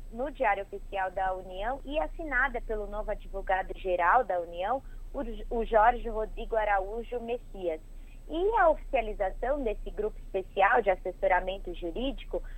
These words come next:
marca também, nessa terça, o Dia Nacional dos Povos Indígenas, que vem sendo comemorado hoje. A gente apurou, Cosmo,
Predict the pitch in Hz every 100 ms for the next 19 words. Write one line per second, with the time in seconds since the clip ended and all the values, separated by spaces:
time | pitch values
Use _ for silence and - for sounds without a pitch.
0 | - 262 294 370 339 - 247 214 240 262
1 | 214 - 190 - 214 269 269 - 214 247
2 | 214 285 311 311 302 311 311 240 226 285
3 | 208 208 220 202 - - 196 - 214 262
4 | 262 254 262 - - - 277 294 311 294
5 | 262 269 - 262 254 254 247 226 233 277
6 | 240 185 - - - - - 233 302 311
7 | 285 240 220 262 277 - 233 208 185 202